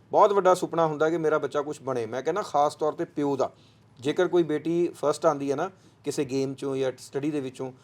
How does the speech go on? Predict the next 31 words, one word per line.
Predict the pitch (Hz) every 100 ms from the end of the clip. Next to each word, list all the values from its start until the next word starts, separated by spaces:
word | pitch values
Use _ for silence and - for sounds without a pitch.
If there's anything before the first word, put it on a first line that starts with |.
| _ _ -
ਮਾਂ | 123 143
ਨੂੰ | 165
ਤਾਂ | 175
ਖੁਸ਼ੀ | 175 190
ਹੁੰਦੀ | 185 147
ਹੈ, |
ਪਿਓ | 131 165 180 202
ਨੂੰ | 214
ਹੋਰ | 151 170 175 131 -
ਵੱਧ | 160 190
ਖੁਸ਼ੀ | - 196 135
ਹੁੰਦੀ | 110 95 92
ਹੈ। | -
ਇਹ | 139
ਮੈਂ | 151
ਬੜੀ | 147 156
ਵਾਰ | 156 175 - - _ 131
ਦੇਖਿਆ, | 151 143 131 127
ਮਹਿਸੂਸ | 135 131 180 185
ਵੀ | 185
ਕੀਤਾ, | - 143
ਮੈਂ | 139 160
ਵੀ | 160
ਇੱਕ | - 135 123 - -
ਪਿਓ | 139 135
ਹਾਂ। | 143 - - - - _ -
ਸੋ | 208
ਗੱਲ | 196 220
ਉਹੀ | 220 214 226
ਆ | 160
ਗਈ | 151 214